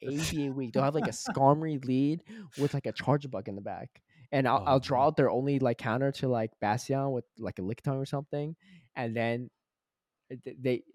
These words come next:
Speaker 2: I, I come in, <laughs>
Speaker 1: Game
Speaker 2: I
Speaker 1: over.
Speaker 2: come in, I come in Bastion to Skarmory, they swap in Charjabug and just top left. <laughs> I'm like,
Speaker 1: <laughs>
Speaker 2: cleaning up.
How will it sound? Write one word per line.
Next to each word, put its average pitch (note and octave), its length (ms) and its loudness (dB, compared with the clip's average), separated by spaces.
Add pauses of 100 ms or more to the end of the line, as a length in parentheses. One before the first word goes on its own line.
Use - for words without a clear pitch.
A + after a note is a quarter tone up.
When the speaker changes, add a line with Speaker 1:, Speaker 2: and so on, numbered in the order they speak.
Speaker 2:
I, A#2+ 240 0
I C3+ 160 0
come D3+ 240 -2
in, D3+ 80 0
<laughs> - 40 -6
Speaker 1:
Game - 20 2
Speaker 2:
I D#3 80 8
Speaker 1:
over. - 20 6
Speaker 2:
come F#3 180 8
in, A3 540 0
I - 40 0
come E3+ 160 8
in F3+ 140 10
Bastion E3+ 520 8
to E3 80 0
Skarmory, D#3 420 6
they C#3 100 8
swap D#3 300 6
in D3+ 80 4
Charjabug C#3 400 4
and G#2 80 -4
just A2 140 -6
top G#2 200 -2
left. D3 380 2
<laughs> - 0 -
I'm D3+ 260 4
like, C#3 240 4 (160)
Speaker 1:
<laughs> - 1300 -6
Speaker 2:
cleaning D3 360 4
up. D#3 300 4